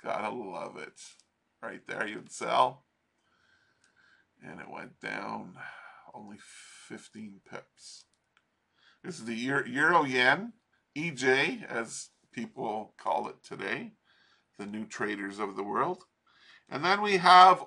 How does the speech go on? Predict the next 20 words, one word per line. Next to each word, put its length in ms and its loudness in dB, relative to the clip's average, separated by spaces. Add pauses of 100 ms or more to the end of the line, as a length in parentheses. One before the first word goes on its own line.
(140)
oil. 640 6 (1700)
Oh, 720 -8 (260)
look 160 -20
at 100 -12
oil. 500 -14 (3500)
See 200 0
up 180 6
here, 240 6
we 120 0
have 140 4
a 100 6
high 300 10
and 120 0
a 80 6
higher 300 8
high. 420 6 (920)
Yeah, 260 -4 (280)
it 120 -10
fol-, 600 2
the, 220 -4